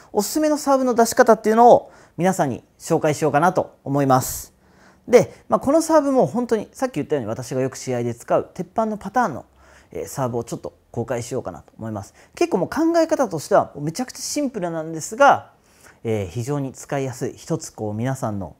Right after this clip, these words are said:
こうサーブの、なんていうんですか、レパートリーの中で持ってもらうといい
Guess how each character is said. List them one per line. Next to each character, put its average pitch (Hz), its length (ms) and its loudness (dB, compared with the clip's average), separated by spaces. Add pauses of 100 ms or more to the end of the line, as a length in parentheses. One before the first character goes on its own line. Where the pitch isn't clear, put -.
(120)
こ 110 120 -12
う - 20 -12
サ 127 240 0
ー 123 40 0
ブ 127 100 -6
の、 120 260 -4 (420)
な 117 80 -6
ん 104 40 -4
て 95 80 -10
い - 20 -12
う - 0 -
ん - 0 -
で - 0 -
す - 80 -16
か、 95 60 -12
レ 107 100 -4
パ 120 140 -2
ー 123 40 -2
ト 123 120 -6
リ 120 40 -4
ー 120 40 -2
の 131 80 -4
中 226 260 -6
で 302 320 -4 (160)
持 214 120 0
っ 247 60 -6
て - 80 -8
も 120 100 -4
ら 110 120 -4
う 117 60 -8
と - 280 -8 (280)
い 135 140 -4
い - 80 -16